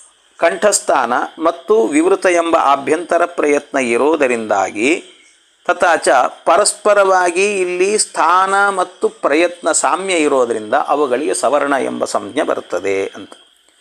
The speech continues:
ಹೀಗೆ ಹೇಳಿದರೆ ಒಂದು ವೇಳೆ, ಆಯಿತಾ, ಈ ರೀತಿಯಲ್ಲಿ, ಆ, ಹೀಗೆ ಹೇಳಿದರೆ ಋಕಾರ ಮತ್ತು ಳೃಕಾರಗಳಿಗೆ ಬೇರೆ ಬೇರೆ ಸ್ಥಾನಗಳನ್ನು ಮುಂದೆ ಹೇಳೋದ್ರಿಂದಾಗಿ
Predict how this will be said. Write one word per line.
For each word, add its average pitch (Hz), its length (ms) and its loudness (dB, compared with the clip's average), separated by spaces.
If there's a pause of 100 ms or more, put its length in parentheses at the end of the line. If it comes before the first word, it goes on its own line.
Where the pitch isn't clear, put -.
(380)
ಹೀಗೆ 214 300 2
ಹೇಳಿದರೆ 165 640 4 (280)
ಒಂದು 131 200 0
ವೇಳೆ, 104 240 -2 (380)
ಆಯಿತಾ, 123 300 -2 (440)
ಈ 196 180 0
ರೀತಿಯಲ್ಲಿ, 175 920 0 (480)
ಆ, 170 300 4
ಹೀಗೆ 170 520 2
ಹೇಳಿದರೆ 156 800 0
ಋಕಾರ 208 680 2
ಮತ್ತು 196 380 -2
ಳೃಕಾರಗಳಿಗೆ 175 1160 2
ಬೇರೆ 160 340 2
ಬೇರೆ 196 300 2
ಸ್ಥಾನಗಳನ್ನು 175 640 0
ಮುಂದೆ 156 280 0
ಹೇಳೋದ್ರಿಂದಾಗಿ 131 1000 0